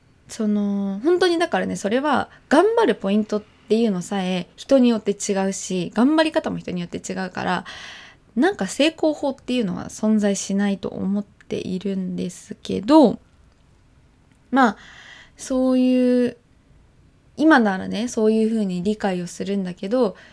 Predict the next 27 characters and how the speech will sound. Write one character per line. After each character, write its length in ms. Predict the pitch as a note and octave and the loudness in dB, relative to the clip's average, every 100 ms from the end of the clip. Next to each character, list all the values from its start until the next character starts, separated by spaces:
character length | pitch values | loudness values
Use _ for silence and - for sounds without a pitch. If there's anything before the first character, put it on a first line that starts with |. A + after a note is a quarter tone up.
| _ | _
十 200 | A3+ A#3+ | 4 6
代 140 | A3 G3 | 6 0
の 80 | |
時 200 | F#3 G#3 | -4 -6
の 80 | F#3+ | -6
自 160 | F3+ F3+ | -6 -6
分 200 | F#3+ A3 | -4 -2
に 100 | A#3 | 0
も 280 | G#3+ G#3 G3 | -2 -2 0
同 140 | G3+ | 0
じ 120 | G3+ | 0
こ 100 | A#3+ | -2
と 80 | A#3+ | -2
言 120 | F#3 | -6
っ 20 | |
て 340 | E3 _ - F#3 | -8 _ -6 -4
あ 80 | F3+ | -4
げ 140 | F#3+ | -4
た 140 | G3+ | -6
く 100 | G3 | -8
て、 400 | - F#3 F#3+ F3 - - - - | -8 -2 -2 -4 -10 -20 -20 -10
そ 140 | G#3+ | -4
の、 440 | G3 F#3+ F#3 F3+ - _ _ _ _ _ - | -4 -4 -6 -8 -12 _ _ _ _ _ -4
多 100 | F4 | 0
分 220 | A3 F3+ | 0 2
勉 260 | A3 C#4 | 2 2
強 280 | C4+ D4 C#4 | 0 -2 -4